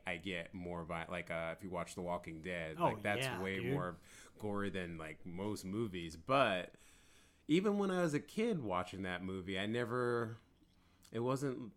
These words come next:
Speaker 1: the, necessarily the violence of it that I, like.
Speaker 2: Is it because there's not a lot of blood? There's not a lot of blood.
Speaker 1: Yeah, there's not. Maybe that's what it is.
Speaker 2: It's like that Western violence, you know, where someone gets shot,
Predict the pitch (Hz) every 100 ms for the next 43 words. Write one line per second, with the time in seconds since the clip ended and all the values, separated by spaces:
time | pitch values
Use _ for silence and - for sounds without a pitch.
0 | - 107 101 117 110 - 101 110 107 104
1 | 95 87 82 90 92 101 107 110 131 123
2 | 123 - 120 120 120 117 120 117 - -
3 | - - - 123 123 165 175 175 - 196
4 | 185 170 139 147 139 131 127 147 143 170
5 | 175 165 - - 160 208 143 120 117 104
6 | 113 95 92 92 92 85 95 92 85 -
7 | - 95 98 92 92 - 90 85 87 131
8 | 160 139 139 120 143 - 139 117 110 107
9 | 107 107 - - 120 117 113 143 127 113
10 | - 117